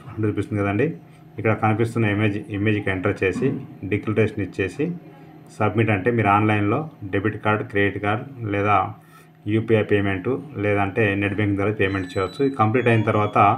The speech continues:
మరలా ఇక్కడ మీరు చూసినట్లయితే ఆన్లైన్ అప్లికేషన్ మీద క్లిక్ చేస్తే ఓపెన్ అయిపోతుంది. ఇక్కడ ఆన్లైన్ అప్లికేషన్లో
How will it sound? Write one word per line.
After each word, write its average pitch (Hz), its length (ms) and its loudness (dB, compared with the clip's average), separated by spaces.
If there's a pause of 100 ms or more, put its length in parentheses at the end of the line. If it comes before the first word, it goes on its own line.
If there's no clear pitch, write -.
(600)
మరలా 113 280 4
ఇక్కడ 113 200 0
మీరు 104 180 -2
చూసినట్లయితే 107 600 0 (840)
ఆన్లైన్ 117 180 6
అప్లికేషన్ 107 320 0
మీద 110 180 0
క్లిక్ 101 220 -4
చేస్తే 101 200 -2 (100)
ఓపెన్ 101 200 -2
అయిపోతుంది. 98 460 -2 (2000)
ఇక్కడ 110 180 2
ఆన్లైన్ 123 260 4
అప్లికేషన్లో 113 600 0